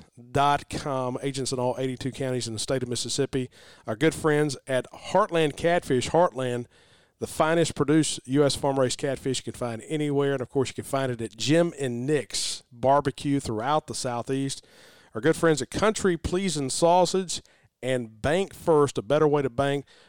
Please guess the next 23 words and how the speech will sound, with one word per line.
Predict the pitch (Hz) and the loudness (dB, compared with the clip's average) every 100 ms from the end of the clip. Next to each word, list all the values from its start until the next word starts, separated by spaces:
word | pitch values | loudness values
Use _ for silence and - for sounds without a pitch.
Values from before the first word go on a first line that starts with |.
| _ | _
bank | 113 143 196 - | -2 2 2 -2
first | - 175 165 - - 160 | 2 4 4 0 -8 -4
F | 165 - - | -4 -4 -6
S | 165 135 120 - - - 123 | -2 0 0 -4 -8 -18 -4
dot | 131 151 170 | 2 2 0
com | - 151 120 110 | -4 -6 -4 -8
for | 113 127 117 | -6 -6 -4
any | 156 160 156 - | -4 -2 -4 -4
of | 135 123 | -6 -2
your | 123 120 - - _ | -2 -2 -6 -20 _
lending | 120 123 160 208 208 165 147 147 | -8 -2 2 4 4 2 2 -2
needs | 135 147 143 139 127 - - - | -2 -2 0 0 -2 -6 -10 -4
whatsoever. | 135 143 - 135 127 110 82 - _ _ _ _ - | 0 0 2 2 2 -2 -10 -20 _ _ _ _ 0
Charlie, | 156 139 | 4 4
I | 120 | 4
didn't | 131 123 | 0 -2
buy | 120 120 | -2 -2
a | 110 | -4
studio. | - 123 110 90 104 - _ - | -2 -2 -2 -8 -12 -16 _ -12
I | |
just | 120 120 120 | -6 -6 -4
leased | 120 110 | -4 -4
one. | 117 92 104 | -6 -8 -12